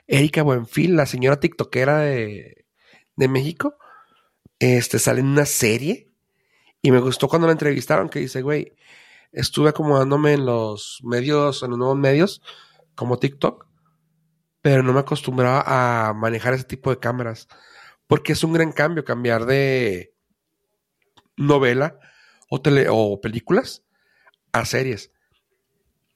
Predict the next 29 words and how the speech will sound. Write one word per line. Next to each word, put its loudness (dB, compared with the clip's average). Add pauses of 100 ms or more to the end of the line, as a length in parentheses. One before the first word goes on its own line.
(380)
Y 2
dice, 4
"Aquí 0
lo 4
estaba, 2
estaba 0
muy 0
padre, 0
o -4
sea, -2 (1160)
sí 0
estuvo 2
chida, -2
o -2
sea, 4
sí -2
me, 4
sí 4
me 8
la 4
pasé -2
padre". 0 (540)
Sale, 0
sale 0
Cassandra -4
Sánchez -2
Navarro, 0
Erika -4
Buenfil, -6